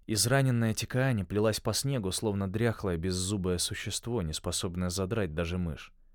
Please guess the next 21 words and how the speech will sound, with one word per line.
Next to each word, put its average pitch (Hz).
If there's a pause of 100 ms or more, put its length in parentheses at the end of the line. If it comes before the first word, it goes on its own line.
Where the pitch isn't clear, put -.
(440)
Джеймс 120
Бриджер, 139
которому 120
удалось 117
остаться 107
невредимым, 98 (140)
подталкивал 107
её 92
время 87
от -
времени 85
носом, 95
чтобы 87
она 95
продолжала 85
идти. - (640)
За 101
нами 143
тянулся 107
кровавый 85
след. -